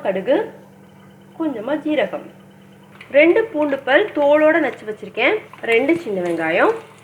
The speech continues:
பூண்டு வாசம் சூப்பரா இருக்குங்க. ரெண்டு கொத்து கருவேப்பிலை இதோட சேர்த்துக்கோங்க. இதை எடுத்து இதுல கொட்டிட்டு இதை ஒரு ஃபைவ் மினிட்ஸ் வந்து ஓப்பன்ல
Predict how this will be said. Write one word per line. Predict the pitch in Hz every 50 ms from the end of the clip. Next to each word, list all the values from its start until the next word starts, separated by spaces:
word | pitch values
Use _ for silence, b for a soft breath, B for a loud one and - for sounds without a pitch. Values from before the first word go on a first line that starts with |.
| - _ _ - -
பூண்டு | 349 381 403 392 349 269
வாசம் | 247 240 240 - 302 302
சூப்பரா | - 294 277 - - 277 285 285 269
இருக்குங்க. | 233 220 - 196 185 185 220 285 359 339 285
ரெண்டு | 294 320 349 427 466 440
கொத்து | 311 254 254 302 - 285
கருவேப்பிலை | 233 220 226 254 254 - 220 214 214
இதோட | 196 190 196 220 214 -
சேர்த்துக்கோங்க. | 226 190 - - - 180 175 175 175 202 277 415 427 - - - - - - - - - - - - - - - - - 240 233
இதை | 202 208 208 202 208
எடுத்து | 214 262 254 - - 202 196 202 202 208 196 - 208
இதுல | 190 220 208 190 185 -
கொட்டிட்டு | 240 240 247 - 302 277 - - 185 226 311 427 - - - - - - - - - - - - - - - - - - - 311
இதை | 339 349 330
ஒரு | 320 311 311 -
ஃபைவ் | 302 302 330 370 392 370 330
மினிட்ஸ் | 320 359 349 - - - 208
வந்து | 202 254 330 - - 269
ஓப்பன்ல | 311 302 - 302 262 226